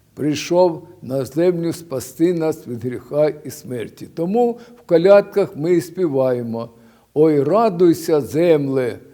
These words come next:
Син Божий народився». Народився для того, щоб спасти нас від гріха і від смерті. І тому тепер кожна людина,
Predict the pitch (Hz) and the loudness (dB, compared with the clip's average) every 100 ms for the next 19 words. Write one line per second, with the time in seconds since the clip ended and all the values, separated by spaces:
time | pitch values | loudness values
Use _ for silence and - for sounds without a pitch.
0 | _ _ - 175 196 175 143 139 147 135 | _ _ 0 4 4 4 -2 2 4 2
1 | 139 131 113 - 117 147 151 143 135 110 | 0 -8 -10 -12 -4 0 0 0 -4 -6
2 | 92 - - - - _ _ _ _ _ | -8 -14 -14 -14 -20 _ _ _ _ _
3 | _ _ _ _ _ _ _ 110 151 156 | _ _ _ _ _ _ _ -2 2 4
4 | 151 185 254 233 - 185 156 - - 117 | 4 2 2 -2 -2 2 2 -2 -14 -6
5 | 139 135 170 170 151 - 151 139 - - | -4 -4 -2 0 -2 -2 -4 -6 -12 -12
6 | 127 - - 190 160 151 156 156 - _ | -10 -8 -2 -2 0 -2 -2 -4 -18 _
7 | _ _ _ 104 147 151 - - _ _ | _ _ _ -4 -2 -2 -6 -20 _ _
8 | _ _ _ 104 139 - - 175 - 131 | _ _ _ -10 -10 -6 -4 -4 -6 -8
9 | 143 143 - 107 98 - - - 95 _ | -6 -8 -10 -14 -12 -14 -16 -20 -20 _
10 | _ _ _ _ _ _ 127 120 180 208 | _ _ _ _ _ _ -8 0 2 4
11 | 220 220 214 190 180 165 - - 214 196 | 4 4 2 4 6 6 4 0 0 0
12 | 170 208 196 196 151 147 127 117 107 | -2 -2 -2 0 4 4 4 -4 -10